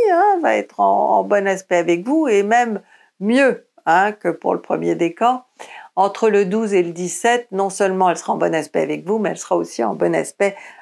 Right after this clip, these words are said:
avec Uranus. Donc, euh, il y a du nouveau, il y a un sentiment, euh,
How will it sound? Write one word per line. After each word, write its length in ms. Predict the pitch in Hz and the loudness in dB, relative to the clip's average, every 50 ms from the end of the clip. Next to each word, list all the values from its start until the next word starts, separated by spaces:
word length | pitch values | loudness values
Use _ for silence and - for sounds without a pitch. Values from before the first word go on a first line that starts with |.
| - - | -2 0
avec 260 | 175 175 196 190 - | 2 2 2 0 0
Uranus. 640 | 208 196 180 180 175 175 185 180 165 170 - - _ _ _ _ _ - | 0 0 2 2 2 2 0 0 0 -2 -6 -14 _ _ _ _ _ -2
Donc, 420 | 175 196 208 208 208 208 - - | 0 2 2 2 0 -2 -2 0
euh, 220 | 185 185 180 175 | 2 2 4 4
il 140 | 175 170 165 | 2 2 0
y 100 | 165 185 | 0 2
a 380 | 190 190 190 196 202 196 - - | 4 4 4 4 2 2 0 -4
du 480 | 156 135 151 185 202 214 214 220 - - | -8 -8 -6 -4 -4 -2 -4 -4 -6 -8
nouveau, 760 | 175 165 170 202 220 202 196 202 190 185 180 165 170 - - | -6 -2 0 0 0 2 2 2 2 2 2 0 -2 -2 -4
il 160 | - - 147 | -6 -8 -4
y 120 | 156 175 180 | 0 2 2
a 300 | 185 196 202 202 196 - - - - - _ - | 4 4 4 2 0 -2 -8 -16 -18 -20 _ -4
un 260 | 156 175 185 185 185 | 0 0 0 0 0
sentiment, 1300 | 180 - - - - - 202 190 185 190 - - 190 185 175 175 190 202 208 208 208 214 208 208 208 196 - | -2 -6 -8 -6 -4 -2 -2 -2 -4 -6 -10 -8 -6 -4 -2 0 2 2 2 4 4 4 2 2 2 2 0
euh, 320 | 180 170 170 170 170 175 | 0 0 0 0 -2 -2